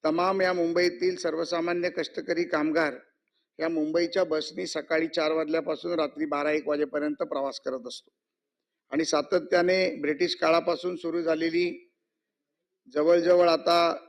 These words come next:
ऐंशीहून अधिक वर्ष चाललेली बीएसटी ही खरं तर मुंबई महानगरपालिकेची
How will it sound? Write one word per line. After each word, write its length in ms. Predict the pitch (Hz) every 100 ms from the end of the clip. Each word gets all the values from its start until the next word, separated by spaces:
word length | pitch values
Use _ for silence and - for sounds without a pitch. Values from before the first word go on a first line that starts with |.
| _
ऐंशीहून 640 | 151 156 - 180 170 185 170 -
अधिक 320 | 151 180 180
वर्ष 280 | 165 165 185
चाललेली 580 | - 156 160 170 165
बीएसटी 720 | 170 151 156 - - 135 101 _ _ _ _ _ _ _
ही 60 | 170
खरं 260 | - 156 170
तर 180 | 185
मुंबई 300 | 185 165 165
महानगरपालिकेची 1500 | 185 165 160 156 170 165 160 165 175 156 - 185 185 - _